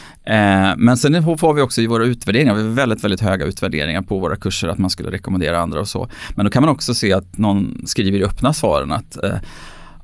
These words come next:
"Ja, det var en jättebra kurs, men det bästa var nästan pausen. Jag fick prata med andra chefer och såg att det inte var så stor skillnad och jag kände mig inte dum, eller jag kunde liksom, kände igen mig" och såna här saker. Så att, att ses,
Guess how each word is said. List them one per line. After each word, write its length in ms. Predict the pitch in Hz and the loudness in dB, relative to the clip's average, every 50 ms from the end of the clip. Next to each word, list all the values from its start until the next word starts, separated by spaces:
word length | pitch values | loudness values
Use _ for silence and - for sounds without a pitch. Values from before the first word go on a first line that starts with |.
| - | -4
"Ja, 160 | - 135 147 | 0 2 4
det 80 | 147 147 | 4 6
var 80 | 147 156 | 6 4
en 60 | 143 | 4
jättebra 440 | 139 156 - - - 117 120 123 113 | 2 2 0 0 0 2 2 2 2
kurs, 300 | - - - - - - | 2 0 0 0 0 2
men 120 | 98 143 | 4 6
det 80 | 147 170 | 6 6
bästa 460 | - - 202 - - - - - 156 | 6 6 4 4 4 2 0 2 2
var 200 | 147 135 101 101 | 4 4 4 4
nästan 440 | 98 120 127 - - - - 104 110 - | 4 4 4 2 -2 -4 -4 -2 2 4
pausen. 640 | - - 98 127 147 127 104 - - - 107 - 104 | 4 4 6 4 4 4 4 2 -2 -2 -2 -4 -2
Jag 100 | 101 - | 0 0
fick 140 | 135 - | 0 4
prata 360 | - - 151 131 - - 110 107 | 6 6 6 4 2 2 2 2
med 80 | 135 - | 2 2
andra 420 | 120 120 139 156 170 160 151 147 | 4 4 6 6 6 6 4 2
chefer 400 | - - - 113 92 - - 90 - - - - 143 - | 0 0 0 0 0 -2 -4 -6 -6 -8 -10 -12 -6 -2
och 100 | - 143 | 0 0
såg 460 | - - - 120 143 180 180 123 113 | 2 4 4 4 6 6 4 4 4
att 80 | 120 - | 2 2
det 60 | - | 2
inte 160 | 123 117 107 | 2 2 2
var 320 | 95 95 107 120 175 208 196 | 0 2 4 4 6 4 4
så 140 | - - | 2 -2
stor 220 | 165 - - 113 98 | -2 0 2 0 2
skillnad 540 | - - 131 107 98 92 90 92 95 101 107 | 4 2 2 2 2 0 -2 -2 -2 0 0
och 60 | 113 | 0
jag 80 | 117 | 0
kände 240 | - - 139 131 127 | 2 2 2 2 4
mig 80 | 135 131 | 4 2
inte 140 | 120 - 98 | 2 2 0
dum, 380 | 90 101 98 98 104 107 101 | 0 0 2 2 2 4 4
eller 200 | 104 101 101 101 - - - 151 - | 2 2 2 0 0 -2 -10 -10 -4
jag 180 | - 117 113 - | -2 -2 0 4
kunde 240 | - 127 120 117 110 | 6 6 6 6 4
liksom, 400 | 104 113 107 - - 107 101 101 | 2 0 0 0 2 2 2 2
kände 240 | - - 104 104 110 | 2 0 0 2 2
igen 320 | 104 95 95 95 92 95 | 2 2 2 2 2 2
mig" 220 | 95 95 95 95 | 2 2 0 0
och 80 | 95 104 | -2 0
såna 140 | - 110 95 | 0 2 2
här 40 | 92 | 2
saker. 320 | - 87 78 - - 107 | 0 -2 -2 -2 -2 -2
Så 100 | - - | -2 -2
att, 100 | - - - - - - - - | -2 -4 -6 -14 -14 -14 -10 -4
att 160 | - - 120 - | -2 -2 -2 -2
ses, 720 | - - - 160 185 180 170 160 151 - - - - | -2 -2 0 2 4 4 4 4 2 0 -2 -4 -4